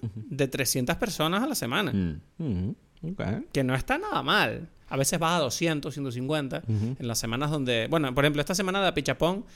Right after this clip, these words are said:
Speaker 2: sospecho que vamos a bajar <laughs> a los ba-, números bajos. Porque la gente tiene miedo. Por-, no, no porque la gente no conozca Apichapón.
Speaker 1: Ya.
Speaker 2: Es porque la gente no se atreven <laughs> a vivir esa experiencia. Te tienen miedo. Se lo guardan para más
Speaker 1: Se lo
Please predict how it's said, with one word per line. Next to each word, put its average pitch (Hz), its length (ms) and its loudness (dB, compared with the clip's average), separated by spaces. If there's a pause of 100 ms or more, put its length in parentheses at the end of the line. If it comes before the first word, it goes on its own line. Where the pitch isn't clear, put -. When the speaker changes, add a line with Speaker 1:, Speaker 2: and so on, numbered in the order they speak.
(120)
Speaker 2:
sospecho 170 460 4
que 175 60 4
vamos 151 220 6
a 156 60 6
bajar 139 480 2
<laughs> - 100 -4
a 175 80 6
los 139 120 6
ba-, 185 180 6
números 175 340 6
bajos. 151 280 2 (680)
Porque 175 200 8
la 165 80 10
gente 185 220 8
tiene 247 180 8
miedo. 185 440 8
Por-, 151 120 0
no, 170 160 4
no 165 140 4
porque 208 180 0
la 214 60 4
gente 185 180 2
no 175 100 4
conozca 160 280 2
Apichapón. 127 600 2
Speaker 1:
Ya. 151 80 6
Speaker 2:
Es 113 120 -4
porque 180 240 -2
la 147 80 0
gente 131 360 2 (200)
no 135 160 0
se - 100 2
atreven 135 580 6 (340)
<laughs> - 300 2
a 143 100 2
vivir 143 220 4
esa 160 160 4
experiencia. 139 540 4 (400)
Te 143 100 0
tienen 160 280 4
miedo. 143 380 6 (160)
Se - 140 0
lo 139 80 8
guardan 156 320 8
para 147 180 4
más 143 140 4
Speaker 1:
Se 147 40 4
lo 131 80 6